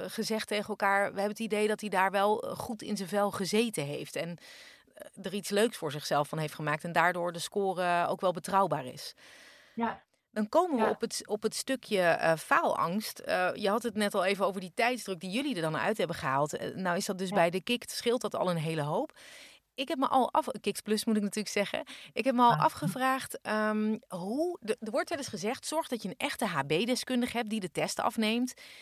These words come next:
Speaker 1: Die kunnen rekening houden met faalangst en de andere manier van denken. Maar hoe kan zo'n test er nou rekening houden met, met faalangst? Want je kan natuurlijk nooit ergens denken, "Nou, schroef ik daar een puntje bij, <laughs> doe ik daar een puntje af."
Speaker 2: <laughs> Ja,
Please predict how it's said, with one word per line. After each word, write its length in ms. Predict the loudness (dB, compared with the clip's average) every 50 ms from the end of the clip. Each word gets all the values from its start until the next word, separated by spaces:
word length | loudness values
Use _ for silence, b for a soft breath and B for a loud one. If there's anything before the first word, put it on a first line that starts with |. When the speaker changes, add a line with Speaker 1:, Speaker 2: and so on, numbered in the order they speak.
| B B B
Speaker 1:
Die 160 | -4 -4 -2
kunnen 260 | 0 2 2 2 2
rekening 400 | 2 2 2 2 2 0 -2 0
houden 280 | 2 2 2 2 2 0
met 140 | -2 -4 0
faalangst 680 | 2 4 4 4 4 2 0 0 -2 -2 -4 -6 -6
en 160 | -6 -4 -2 2
de 60 | 4
andere 260 | 4 4 4 4 2
manier 220 | 0 0 0 -2 -2
van 120 | -2 -2
denken. 400 | 0 0 0 0 0 -2 -2 -4 -4 _ B B B B B B B B
Maar 120 | 0 0 2
hoe 260 | 2 4 4 4 4
kan 220 | 4 2 2 2 2
zo'n 300 | 2 2 2 0 -2 -4 _
test 300 | -4 -4 -4 -4 -2 -2
er 60 | 0
nou 200 | 2 4 2 2
rekening 400 | 2 0 -2 -2 0 2 2 2
houden 300 | 4 2 2 2 0 0
met, 260 | -2 -2 -4 -4 -6 -8
met 320 | -6 -4 -4 -4 -4 -6 -12 -8
faalangst? 540 | -6 -4 0 2 2 2 2 -2 -2 -4 -4
Want 140 | -4 -6 -6
je 60 | -4
kan 140 | -4 -2 -2
natuurlijk 320 | 0 0 -2 -2 0 2 4
nooit 300 | 4 4 4 2 0 0
ergens 300 | 0 -2 -2 -2 -4 -6
denken, 240 | -6 -8 -8 -4 -4
"Nou, 180 | -2 -2 -2
schroef 240 | -4 -4 -4 -4 -4
ik 80 | -2 2
daar 220 | 4 4 4 4
een 80 | 2 -2
puntje 320 | -4 -4 -4 -4 -2 0
bij, 180 | 0 0 0 0
<laughs> 220 | 0 0 0 2
doe 160 | 2 2 2 2
ik 140 | 0 2
daar 160 | 2 2 2 2
een 100 | 0 -2
puntje 360 | 0 0 0 0 4 6 6
af." 60 | 6
Speaker 2:
<laughs> 140 | 6 4 2
Ja, 80 | 0